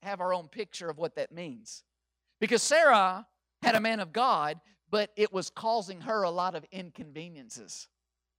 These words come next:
Sometimes wives or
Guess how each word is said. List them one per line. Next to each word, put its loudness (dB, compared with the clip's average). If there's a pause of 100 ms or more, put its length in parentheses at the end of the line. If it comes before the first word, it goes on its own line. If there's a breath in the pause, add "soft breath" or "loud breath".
(1800)
Sometimes -4
wives -4
or -12